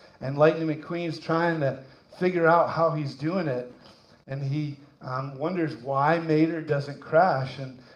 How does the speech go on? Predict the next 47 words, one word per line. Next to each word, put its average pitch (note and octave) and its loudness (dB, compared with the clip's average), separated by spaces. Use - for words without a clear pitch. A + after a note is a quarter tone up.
Mater D#3 0
just C#3+ -6
says D3+ 2
to C#3+ -4
him, D3 -2
"Ain't E3+ 0
no F3 -2
need F3+ -4
to E3+ -2
watch E3+ 4
where E3 -2
I'm E3+ -2
going, C#3+ 0
just C3+ -6
need C#3 -10
to C3 -12
know C3 -10
where B2+ -4
I've B2 -6
been." A#2 -12
And, C#3+ -4
and C#3+ 0
I C#3 4
love D#3+ 8
that, B2 0
to D3+ -4
think E3+ -6
about C3+ -4
how D3 -2
we D3+ 0
face F3 4
the D#3 -8
future C#3 -8
when C#3+ -8
we C#3+ -8
look E3 -2
back D3 4
at C#3+ -10
the C#3+ -16
past C3 -6
and C3 -16
we C3 -16
can C3+ -12
n-, C#3+ -12
understand D#3 0
and C3 -10
know D3 -2